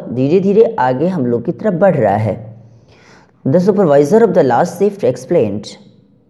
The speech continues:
अब क्या हुआ कि आखिरी shift के नि-, के निरीक्षक ने व्याख्या की, ये बताया, supervisor मतलब निरीक्षक,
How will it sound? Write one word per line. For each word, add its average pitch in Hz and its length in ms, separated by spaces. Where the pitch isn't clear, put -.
अब 185 160
क्या 208 160
हुआ 147 320
कि 175 80
आखिरी 156 280
shift 208 340
के 202 100
नि-, 151 240
के 156 260
निरीक्षक 143 580
ने 190 140
व्याख्या 113 400
की, 117 300
ये 120 100
बताया, 123 680
supervisor 131 420
मतलब 123 400
निरीक्षक, 127 420